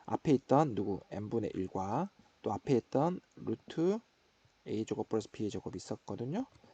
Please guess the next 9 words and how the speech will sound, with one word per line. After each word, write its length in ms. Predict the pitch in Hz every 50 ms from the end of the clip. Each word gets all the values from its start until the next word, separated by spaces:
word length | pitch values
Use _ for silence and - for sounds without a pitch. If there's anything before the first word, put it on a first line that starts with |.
| _ _
그러면 240 | - - 123 117 139 _
칙칙 560 | - - - - - - - - - - -
돼서, 720 | - 95 90 - 113 104 107 110 110 101 95 87 82 - _ _ _ - _ _ - - - - _ _
자, 120 | - 127
이것은 320 | 117 135 160 196 - 190 165
적분하면 480 | - - - 151 151 143 131 120 107
뭐가 180 | 107 107 107 107
됩니까, 320 | 98 92 90 90 - 92
여러분들? 380 | 92 - - - - - -